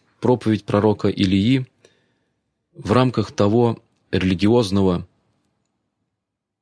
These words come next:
а также экономического и политического контекста, в котором находился Израиль,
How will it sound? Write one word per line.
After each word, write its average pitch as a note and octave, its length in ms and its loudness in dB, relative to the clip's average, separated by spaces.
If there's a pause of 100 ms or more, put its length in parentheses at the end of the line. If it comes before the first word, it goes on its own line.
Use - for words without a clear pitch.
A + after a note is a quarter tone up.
(480)
а F#2+ 80 -2
также G2 300 0
экономического F#2 680 -2
и F2 80 0
политического F#2+ 680 -2
контекста, F#2+ 760 -2 (880)
в - 120 -20
котором A#2+ 580 0 (140)
находился G#2 840 -2 (100)
Израиль, A2+ 580 0